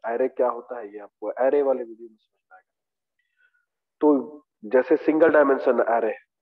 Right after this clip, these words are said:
तो normal for loop चलेगा, अगर double dimension array है तो nested for loop से ही वो काम करेगा। अगर three dimension array है तो हमारा nested जो है वो three level में रहेगा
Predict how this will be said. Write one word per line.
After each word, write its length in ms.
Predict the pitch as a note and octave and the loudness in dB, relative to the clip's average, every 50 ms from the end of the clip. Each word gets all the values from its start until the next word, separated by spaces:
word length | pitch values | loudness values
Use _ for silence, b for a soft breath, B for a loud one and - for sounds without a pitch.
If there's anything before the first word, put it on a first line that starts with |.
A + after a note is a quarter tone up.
| - | -12
तो 100 | - A#2 A#2 | -10 -4 -2
normal 360 | B2 A#2+ B2 B2+ C#3+ C#3+ C#3 - - | 0 0 0 0 0 -4 -4 -2 -2
for 140 | C#3 C3 B2 | -2 -2 -2
loop 160 | C#3 C3+ _ - | -2 -6 _ -8
चलेगा, 280 | A#2 G#2 G2+ G2 _ _ _ _ _ _ _ _ _ _ - | -10 -10 -10 -12 _ _ _ _ _ _ _ _ _ _ -10
अगर 200 | A#2+ B2 C3+ B2+ B2 | -6 -4 -4 -2 -2
double 260 | C3+ C#3 D#3 F3 E3+ | -2 0 2 0 0
dimension 460 | E3 D#3+ D#3 D#3 D3 - D3+ C#3 B2+ - B2 | 0 0 0 -2 -4 -4 -6 -6 -6 -4 -8
array 220 | B2 A#2 A2+ G#2+ | -6 -6 -6 -8
है 120 | - - _ _ _ _ _ _ _ _ - | -10 -14 _ _ _ _ _ _ _ _ -6
तो 60 | C#3 C3+ B2+ A#2+ A#2+ | -6 -6 -6 -6 -6
nested 400 | C3 C#3 C#3+ - - F#3 F3+ E3+ - - | -4 -4 -4 -4 -4 -4 -4 -4 -4 -8
for 160 | - C#3+ D3 D3 C#3+ | -6 -4 -4 -4 -4
loop 200 | C#3+ C#3+ C#3 _ | -8 -10 -12 _
से 120 | - C#3+ | -8 -8
ही 160 | C3+ C#3+ G3 G#3+ | -6 -6 -4 -4
वो 100 | G#3+ - - - | -4 -6 -2 -2
काम 180 | B2 A#2+ A#2 | -4 -4 -4
करेगा। 300 | - - - - - - _ _ _ _ _ _ _ _ _ _ _ | -8 -14 -14 -14 -18 -20 _ _ _ _ _ _ _ _ _ _ _
अगर 140 | A#2 A#2+ B2+ - | -8 -8 -8 -8
three 200 | - - F#3+ G3+ | -8 -6 -4 0
dimension 460 | F3 E3+ E3 D#3+ D#3 - - C#3+ C3+ | 0 0 0 0 -2 0 -2 0 0
array 220 | C3+ C3 B2 A2+ F#2 | 0 0 0 -2 -6
है 120 | - - _ _ | -10 -18 _ _
तो 80 | - A#2 | -8 -8
हमारा 300 | A2+ A#2 B2 C3 C3+ C#3 C3+ | -6 -4 -4 -2 -2 -2 -4
nested 600 | A#2+ A#2 B2+ C3 B2+ - - - E3 D#3+ D3+ D3+ C3+ | -4 -4 -4 -4 -4 -6 -8 -6 -6 -6 -6 -8 -10
जो 120 | C#3 C3 B2+ | -8 -4 -4
है 60 | C3 | -4
वो 140 | C#3 D3 D3+ - _ - | -4 -4 -8 -8 _ -10
three 140 | D#3+ E3 | -8 -6
level 260 | D#3 D#3 D3+ D#3 D#3 C#3+ | -4 -4 -2 -4 -4 -4
में 100 | D3+ D3+ | -4 -4
रहेगा 200 | D3 C#3+ C#3 C#3+ | -4 -2 -4 -4